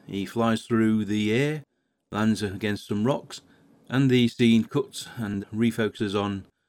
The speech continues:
a view of the village from the mountains. We're introduced to Nina Tanner, played by Lauren O'Neill. She's been in Casualty, Silent Witness, Midsomer Murders,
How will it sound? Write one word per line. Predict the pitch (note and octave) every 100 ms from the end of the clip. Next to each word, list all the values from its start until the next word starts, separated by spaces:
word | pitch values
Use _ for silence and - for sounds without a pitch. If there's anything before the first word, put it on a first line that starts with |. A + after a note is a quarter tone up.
| _
a | A#2
view | G#2+ B2+ B2
of |
the | G#2+
village | G#2 A2 G#2+ -
from | G#2
the | G2
mountains. | F#2+ F#2+ F#2 F2 E2 - _ _ _ _ _ _
We're | A2+ A#2+
introduced | B2+ A#2+ G#2 B2 E3
to | A#2+ A2 G2+ F#2
Nina | A#2 A2 A#2+ A#2
Tanner, | A2+ A#2+ C3 F3+ - _ _ _ _ _
played | G#2 G2+
by | G2 G2
Lauren | G2+ A2 G#2+
O'Neill. | G#2 G#2 D3 F#3+ - _ _ _
She's | - F#2
been | G2
in | G2 F#2+
Casualty, | B2 A#2 A#2 B2 A#2+ A#2+ - -
Silent | F#2+ G2
Witness, | G2 G#2 G#2+ G#2 -
Midsomer | G2 G2 F#2+
Murders, | G2+ G2+ G2+ G2+